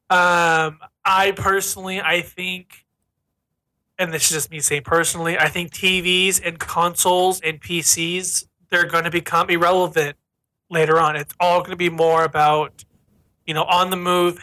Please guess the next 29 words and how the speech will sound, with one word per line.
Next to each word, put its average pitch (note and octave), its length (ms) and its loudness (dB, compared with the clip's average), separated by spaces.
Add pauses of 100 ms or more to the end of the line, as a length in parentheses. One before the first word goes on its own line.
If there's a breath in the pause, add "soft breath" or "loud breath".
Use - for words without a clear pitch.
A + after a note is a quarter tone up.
handheld. F3 540 2
I D#3 100 2
think F3 120 -10
that's F3 180 -2
why E3+ 140 2
the E3 100 -2
Switch F#3 380 -4
just - 320 -4
does E3 240 2
so D#3 240 -2
well, D#3+ 580 2 (460)
because D#3+ 340 -2
you D#3 140 -2
can D3 180 -18
undock F3 540 2
it D#3+ 260 0 (300)
and F3 100 -6
it's D#3+ 160 -2
right D#3 200 2
there E3 160 4
in D#3 80 -2
your D#3 100 -8
hands. F3 280 0
Or E3 140 -2
if D3+ 100 -8
you D#3 60 -16
have D3+ 60 -18
the D3+ 80 -20
Switch - 280 -16